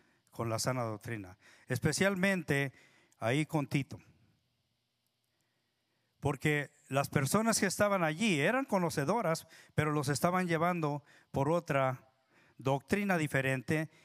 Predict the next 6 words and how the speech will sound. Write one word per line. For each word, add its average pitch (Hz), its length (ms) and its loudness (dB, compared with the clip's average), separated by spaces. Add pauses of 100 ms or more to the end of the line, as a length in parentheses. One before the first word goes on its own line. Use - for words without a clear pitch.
(280)
y 131 180 2
ellos 160 280 2
tenían, 143 720 -2 (340)
tenían 151 380 0
la 135 80 4
responsabilidad 135 880 -2